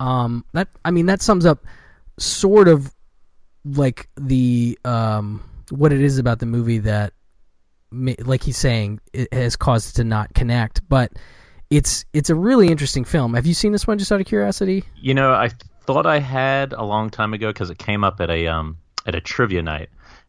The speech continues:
Speaker 2: and then when I heard what it was about, it, it absolutely doesn't ring a bell, having
Speaker 1: Okay.
Speaker 2: seen it. And, and I've seen a lot of Hammer, so I was surprised, but I, it was actually on a list I made for myself going, "Oh yeah,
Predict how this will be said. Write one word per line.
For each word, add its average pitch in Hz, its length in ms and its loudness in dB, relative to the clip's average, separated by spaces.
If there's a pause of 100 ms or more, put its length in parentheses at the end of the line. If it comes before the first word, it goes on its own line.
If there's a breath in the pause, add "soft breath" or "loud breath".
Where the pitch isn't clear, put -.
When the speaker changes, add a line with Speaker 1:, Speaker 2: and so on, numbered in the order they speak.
Speaker 2:
and 101 200 0
then 104 160 2
when 98 100 2
I 92 120 0
heard 135 300 -2
what 104 140 0
it 92 40 -2
was 85 140 -2
about, 90 460 -2
it, 90 140 -10 (260)
it 92 160 -8 (480)
absolutely 98 500 -6
doesn't 87 300 -10
ring 87 180 -10
a - 20 -10
bell, 80 380 -4 (100)
having 87 300 -4
Speaker 1:
Okay. 98 80 -4
Speaker 2:
seen 82 220 -10
it. - 120 -16
And, 98 240 -6 (200 loud breath)
and 107 100 -2
I've 110 80 -2
seen 156 200 0
a 107 40 0
lot 104 180 4
of 82 60 -2
Hammer, 98 380 -2
so 90 340 -6 (260 loud breath)
I - 80 -4
was 95 120 -4
surprised, 101 360 -4
but 98 180 -8 (180)
I, 98 240 -16
it 113 80 -4
was 98 200 -2
actually 101 240 -4
on 92 80 -4
a 82 60 -6
list 95 580 -8
I 92 120 -10
made 87 240 -6
for - 80 -12
myself 85 320 -6
going, 92 140 -8
"Oh 135 100 -2
yeah, 92 200 0